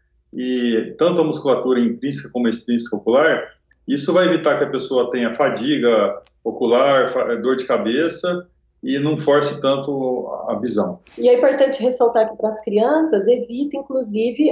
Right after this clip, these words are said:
Speaker 2: a miopia, né, que tem aumentado, é, muito no mundo todo. Então, a grande incidência de miopia hoje em dia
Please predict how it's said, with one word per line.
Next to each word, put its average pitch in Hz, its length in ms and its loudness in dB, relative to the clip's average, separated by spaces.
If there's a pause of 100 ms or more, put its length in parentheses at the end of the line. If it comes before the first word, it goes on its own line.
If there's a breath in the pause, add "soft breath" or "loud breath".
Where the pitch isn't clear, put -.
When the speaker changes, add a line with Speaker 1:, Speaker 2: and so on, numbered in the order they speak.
Speaker 2:
a 233 160 2
miopia, 254 580 2
né, 226 300 4
que 226 140 -8
tem 226 180 4
aumentado, 226 720 2 (420 loud breath)
é, 202 360 4
muito 254 520 4
no 226 80 4
mundo 233 360 0
todo. 240 480 4 (280 loud breath)
Então, 240 880 4
a 226 160 0
grande 240 320 2
incidência 240 440 2
de 208 80 -6
miopia 233 520 0
hoje 220 200 4
em 220 60 -4
dia 269 280 0